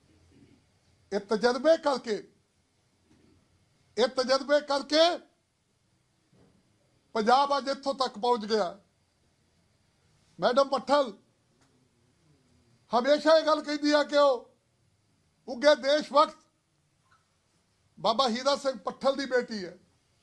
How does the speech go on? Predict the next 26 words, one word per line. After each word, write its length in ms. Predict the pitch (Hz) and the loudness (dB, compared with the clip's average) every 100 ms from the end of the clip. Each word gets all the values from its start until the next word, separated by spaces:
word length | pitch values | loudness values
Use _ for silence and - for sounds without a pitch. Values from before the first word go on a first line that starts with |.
| - | -12
ਇਹ 40 | |
ਸੱਚ 320 | 185 302 302 240 | 2 2 2 -6
ਹੈ। 160 | 151 _ _ _ _ _ _ _ _ _ _ _ _ _ _ | -10 _ _ _ _ _ _ _ _ _ _ _ _ _ _
ਪਰ 100 | 190 | -2
ਮੈਂ 140 | 196 240 | 2 0
ਉਹਨਾਂ 220 | 247 247 | 0 -4
ਨੂੰ 100 | 240 | -4
ਕਹੂੰਗਾ 380 | 240 247 269 320 320 _ _ _ _ _ _ _ _ _ _ _ | -4 2 4 4 0 _ _ _ _ _ _ _ _ _ _ _
ਕਿ 60 | 214 | 2
ਜੇ 140 | 285 | 4
ਵਾਕਿਆ 400 | 277 262 - 320 | 4 -2 0 2
ਹੀ 100 | 320 311 | 4 0
ਇੱਕ 160 | 311 | -2
ਦੇਸ਼ 440 | 254 254 302 311 247 | -8 0 2 2 -4
ਭਗਤ 240 | 277 214 | -6 -6
ਦੀ 120 | 294 320 | -6 0
ਬੇਟੀ 360 | 294 302 320 | 2 2 2
ਹੈ, 200 | 339 320 - - _ _ _ _ _ _ _ _ _ _ _ _ _ | 2 2 0 -14 _ _ _ _ _ _ _ _ _ _ _ _ _
ਜੇ 140 | 151 240 | 0 4
ਉਹਨੂੰ 260 | 302 339 - | 4 2 -2
ਪੰਜਾਬ 440 | 294 285 302 311 | 0 2 2 4
ਦੇ 120 | 311 | 2
ਨਾਲ 240 | 302 302 320 | 2 2 2
ਕੋਈ 160 | 311 294 | 0 2
ਮੋਹ 220 | 294 311 | 4 2
ਸੀਗਾ, 340 | - 320 311 | 0 -2 2